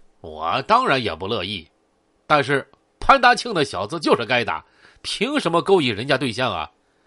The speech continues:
？”“打可以，走出我旅馆的门一步，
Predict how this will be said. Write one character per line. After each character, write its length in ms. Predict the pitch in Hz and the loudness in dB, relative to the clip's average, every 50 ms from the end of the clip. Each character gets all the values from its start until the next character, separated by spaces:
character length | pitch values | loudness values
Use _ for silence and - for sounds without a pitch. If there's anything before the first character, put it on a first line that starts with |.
| _ _ _ _ _ _ _ _ _ _ _ _ _ _ _ _ | _ _ _ _ _ _ _ _ _ _ _ _ _ _ _ _
？”“打 100 | - - - - - - | -20 -20 -16 -16 -16 -14
可 260 | - - - - 117 196 | -14 -10 -6 -2 0 0
以， 160 | 208 156 - - _ _ _ _ _ _ _ _ _ _ _ _ | 0 -2 -6 -14 _ _ _ _ _ _ _ _ _ _ _ _
走 240 | - - 165 175 185 | -4 0 2 2 2
出 120 | 202 - 233 | 2 2 4
我 140 | 220 180 | 6 6
旅 160 | 131 117 170 208 | 6 4 0 0
馆 160 | - 110 87 | 0 0 0
的 60 | 82 | 0
门 200 | 82 98 135 135 | -2 -4 -4 -4
一 140 | 117 170 208 | -4 -4 -6
步， 180 | 180 180 127 | -6 -8 -12